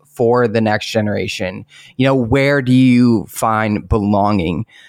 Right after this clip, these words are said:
Uh, what do you find belonging to?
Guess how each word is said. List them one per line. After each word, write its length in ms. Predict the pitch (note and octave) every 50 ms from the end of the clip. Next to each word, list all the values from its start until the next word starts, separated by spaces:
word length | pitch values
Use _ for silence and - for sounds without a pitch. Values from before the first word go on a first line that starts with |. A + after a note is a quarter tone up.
| _ _ -
Uh, 260 | - B2 B2 A#2+ A2+
what 420 | F#2 F2+ G#2+ A2+ C#3 D#3+ F3 D#3+ -
do 100 | - F3
you 140 | D#3+ D3+ C#3+
find 480 | - - C#3+ C#3 C3+ C#3 C#3 C3+ A2+
belonging 680 | - B2+ A#2 A2+ A#2 A2+ A#2+ A#2+ A#2+ A#2 A2+ A2+ G#2
to? 640 | - - - - - A#2+ A#2+ A2+ G#2+ G2 G2 G#2 G2+